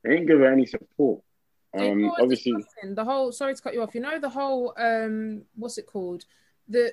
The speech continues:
Speaker 2: she mentioned something along the lines of, um, h-, Archie can't be titled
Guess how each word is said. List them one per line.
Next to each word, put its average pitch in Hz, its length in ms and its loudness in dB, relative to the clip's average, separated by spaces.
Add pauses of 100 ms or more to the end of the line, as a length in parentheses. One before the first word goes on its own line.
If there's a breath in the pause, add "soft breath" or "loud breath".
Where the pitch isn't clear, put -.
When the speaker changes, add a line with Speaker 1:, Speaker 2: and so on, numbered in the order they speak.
(120)
Speaker 2:
she 262 180 -8
mentioned 262 400 -6
something 233 320 -6
along 220 280 -4
the 214 100 -2
lines 208 420 -4
of, 190 420 -4 (460)
um, 196 460 -2
h-, - 240 -14
Archie - 360 -6
can't 202 280 -6
be 202 100 -6
titled 196 440 -6